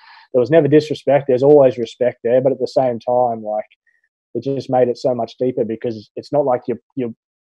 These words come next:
there's ten new guys versing each other all the time. It's the same guys, it's the same battle, it's the same talk all the time. So it's,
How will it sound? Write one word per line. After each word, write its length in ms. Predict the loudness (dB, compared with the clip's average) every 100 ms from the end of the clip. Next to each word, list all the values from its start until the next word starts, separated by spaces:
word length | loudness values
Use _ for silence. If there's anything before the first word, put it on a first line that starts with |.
| -16
there's 160 | -16
ten 300 | _ -8 -6
new 200 | -6 -6
guys 300 | -2 0 -2
versing 340 | -4 -8 -8 -10
each 140 | -10
other 200 | -10 -10
all 120 | -10
the 80 | -10
time. 340 | -12 -12 -12 -14
It's 220 | _ -20
the 80 | -12
same 400 | -6 -6 -6 -6
guys, 320 | -6 -6 -10
it's 100 | -16
the 80 | -18
same 420 | -10 -6 -6 -6
battle, 300 | -4 -2 -4
it's 140 | -6
the 80 | -12
same 320 | -10 -10 -10
talk 420 | -8 -4 -2 -2
all 140 | -4 -4
the 100 | -6
time. 320 | -6 -6 -6
So 160 | -6 -8
it's, 180 | -10